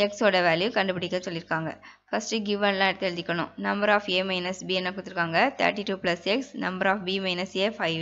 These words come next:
X. Number of A intersection B, X-ன்னு கொடுத்துருக்கு. அப்புறம் number of A equal to number of B-ன்னும் கொடுத்துருக்காங்க. அடுத்து Venn diagram.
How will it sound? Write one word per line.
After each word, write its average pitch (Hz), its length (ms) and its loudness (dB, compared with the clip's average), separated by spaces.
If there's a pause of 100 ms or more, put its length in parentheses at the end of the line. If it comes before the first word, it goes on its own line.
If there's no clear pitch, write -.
X. 294 140 0 (500)
Number 220 280 4
of 226 140 4
A 202 140 4
intersection 185 540 0
B, 190 180 0 (560)
X-ன்னு 196 340 -6
கொடுத்துருக்கு. 180 440 -2 (240)
அப்புறம் 202 300 2 (140)
number 202 280 6
of 226 200 6
A 190 140 4
equal 185 260 2
to 311 140 0
number 202 320 4
of 226 160 4
B-ன்னும் 185 360 0
கொடுத்துருக்காங்க. 170 520 -2 (560)
அடுத்து 180 400 0 (220)
Venn 208 200 4
diagram. 165 380 4